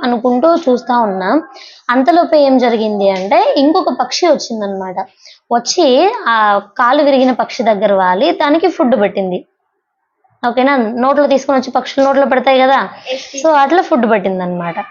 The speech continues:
Speaker 1: అది చూడగానే ఈయనకి ఏమనిపించిందంటే, అసలు కాలు విరిగి ఎలాంటి ఆధారం లేని పక్షికి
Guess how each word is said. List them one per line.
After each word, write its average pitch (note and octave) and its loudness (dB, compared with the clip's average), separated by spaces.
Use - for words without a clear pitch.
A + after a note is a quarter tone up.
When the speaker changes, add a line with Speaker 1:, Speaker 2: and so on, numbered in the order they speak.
Speaker 1:
అది C#4+ 4
చూడగానే D#4 2
ఈయనకి C4 2
ఏమనిపించిందంటే, A3+ -2
అసలు A#3+ 0
కాలు A#3 0
విరిగి B3 2
ఎలాంటి C4+ 2
ఆధారం B3 2
లేని A3+ 0
పక్షికి B3 -4